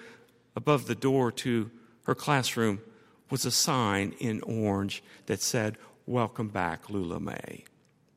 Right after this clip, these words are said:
But the best part was when they walked inside. And there were all of her classmates and teachers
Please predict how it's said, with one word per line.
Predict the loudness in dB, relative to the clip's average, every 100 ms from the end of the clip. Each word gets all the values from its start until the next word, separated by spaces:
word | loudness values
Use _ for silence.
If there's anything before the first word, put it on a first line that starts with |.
| _ _ _ _ _ _ _ _ _
But | -4 -2
the | -2
best | 0 0 -2
part | -6 -8 -6
was | -8 -4
when | -2
they | -2
walked | -2 -2 -4 -2
inside. | -2 0 -4 -6 -10 -14 _ _ _ _ _ _ _ _ -20 -20 -8
And | -4 0
there | 6 6
were | 6 4
all | 4 2
of | 0 -2
her | -6
classmates | -2 0 0 0 -2 -2 -2 -8 -10 -12 -20 -4
and | -4 -2
teachers | -2 -2 -2 -6 -6 -8